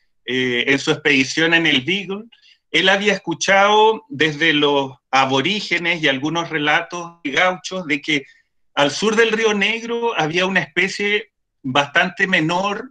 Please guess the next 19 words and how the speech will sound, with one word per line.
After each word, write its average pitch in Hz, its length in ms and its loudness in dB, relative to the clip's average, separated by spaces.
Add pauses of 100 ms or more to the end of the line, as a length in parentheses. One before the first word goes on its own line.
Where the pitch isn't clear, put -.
y, 143 280 -2
y - 20 2
distinta, 190 920 0
eh, 139 180 -2
de 147 160 2
ñandú. 151 500 0
Él 135 140 -4
conocía 147 380 0
el 165 100 0
ñandú 151 340 2
grande 165 380 0
hasta 139 220 0
ese - 180 -6
momento. 139 480 -2 (460)
Y, 135 580 4
y 151 120 2
resulta 160 500 0
que 175 80 2
estaban 175 580 0